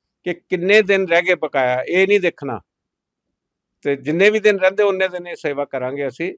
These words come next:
ਔਰ ਅਸੀਂ ਉਹ ਸੇਵਾ ਕਰਨ ਲਈ ਬਿਲਕੁਲ ਪੂਰੀ ਤਰ੍ਹਾਂ ਦੇ ਨਾਲ ਸਾਡੀ ਟੀਮ, ਸਾਡੇ, ਮੇਰੇ ਸਾਰੇ ਸਾਥੀ, ਸਾਡੇ ਵਾਈਸ ਪ੍ਰੈਜ਼ੀਡੈਂਟ ਭਾਰਤ ਭੂਸ਼ਣ ਜੀ, ਜਨਰਲ ਸੈਕਟਰੀ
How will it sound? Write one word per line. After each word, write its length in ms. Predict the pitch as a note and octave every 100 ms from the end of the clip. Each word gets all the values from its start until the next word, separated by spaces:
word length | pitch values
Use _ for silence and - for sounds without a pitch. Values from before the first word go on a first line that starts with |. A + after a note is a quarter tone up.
| _ -
ਔਰ 160 | C#3+
ਅਸੀਂ 200 | C#3 E3
ਉਹ 100 | D3+
ਸੇਵਾ 320 | C#3+ C3 B2+ C3+
ਕਰਨ 240 | C3+ B2
ਲਈ 340 | B2+ C3 C3 B2
ਬਿਲਕੁਲ 380 | A2 C#3 - C#3+
ਪੂਰੀ 300 | - C3 C3+
ਤਰ੍ਹਾਂ 240 | C3 B2+
ਦੇ 80 | B2
ਨਾਲ 180 | B2+ B2
ਸਾਡੀ 300 | - A2+ A#2+
ਟੀਮ, 380 | - B2 B2+ B2+
ਸਾਡੇ, 300 | A#2 A#2 B2
ਮੇਰੇ 260 | B2 A#2+
ਸਾਰੇ 320 | A#2 A#2 B2 B2
ਸਾਥੀ, 460 | A2 A2 - A#2+
ਸਾਡੇ 280 | A2 A2 A#2
ਵਾਈਸ 240 | A2+ A2+ A2
ਪ੍ਰੈਜ਼ੀਡੈਂਟ 400 | A#2 A#2 A2 A2+ A2+
ਭਾਰਤ 220 | A#2 G#2 -
ਭੂਸ਼ਣ 340 | A2+ A#2 A#2
ਜੀ, 220 | A#2 A2+
ਜਨਰਲ 340 | A2 A#2 A2+ G#2+
ਸੈਕਟਰੀ 520 | A2 _ A#2+ A#2